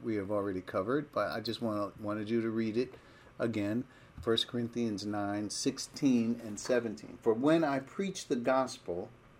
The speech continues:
I cannot boast, since I am compelled to preach. Woe to me if I do not preach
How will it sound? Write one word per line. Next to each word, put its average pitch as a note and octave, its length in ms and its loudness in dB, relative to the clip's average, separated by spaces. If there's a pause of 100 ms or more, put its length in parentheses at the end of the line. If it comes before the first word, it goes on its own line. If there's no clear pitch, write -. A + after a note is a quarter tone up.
(420)
I - 60 -6
cannot B2+ 560 0
boast, G2 460 -2 (680)
since - 240 -8
I F#2+ 140 -2
am G2 80 -4
compelled A#2+ 640 0
to - 100 -8
preach. - 460 -14 (840)
Woe G#2 300 2
to A2 160 -10
me F#2 400 -4 (160)
if - 140 -14
I - 80 -4
do F#2 160 -6
not F#2 280 -6
preach - 540 -10